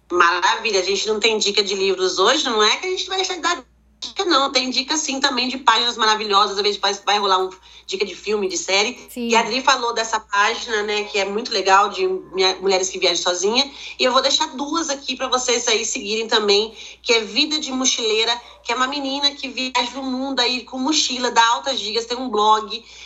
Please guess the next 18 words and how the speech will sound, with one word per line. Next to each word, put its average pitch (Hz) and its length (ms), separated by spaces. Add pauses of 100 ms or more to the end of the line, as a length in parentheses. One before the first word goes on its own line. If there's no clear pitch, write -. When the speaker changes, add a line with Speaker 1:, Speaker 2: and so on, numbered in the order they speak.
Speaker 1:
Então, 220 260
ela 247 100
dá 254 120
muito 254 380
conteúdo 262 380
bacana. 226 600 (260)
E 240 100
uma 294 360
outra 294 260
página 269 560
também, 240 460
que 247 240
é 233 260 (220)
Mulheres, 247 880
é, 220 720
Mulheres 226 400
que - 160
Viajam 277 840